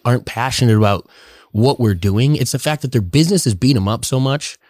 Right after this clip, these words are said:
They don't understand how to make more profit. They don't understand. And, and, and it's this, it's the fact that you know what you know,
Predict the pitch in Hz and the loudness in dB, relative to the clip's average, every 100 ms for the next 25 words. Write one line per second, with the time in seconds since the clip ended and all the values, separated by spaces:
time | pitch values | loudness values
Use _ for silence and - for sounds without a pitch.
0 | _ _ _ - 156 165 160 107 131 127 | _ _ _ 0 2 4 2 0 0 0
1 | 107 120 135 120 107 107 120 - _ _ | 0 0 2 2 4 2 0 -6 _ _
2 | _ _ _ 101 113 120 - - 101 101 | _ _ _ 0 0 0 -4 -8 -4 -2
3 | 110 120 120 - 131 160 101 - - 117 | -2 0 -2 0 2 2 0 -4 -6 0
4 | 131 139 139 131 135 127 110 135 117 - | 0 2 0 2 2 2 2 0 0 -4
5 | 113 123 131 135 131 120 104 - - - | -4 -2 0 0 0 0 0 -8 -20 -20
6 | _ _ _ _ - 117 113 123 170 180 | _ _ _ _ -2 4 4 4 2 2
7 | 120 95 113 | 0 0 -4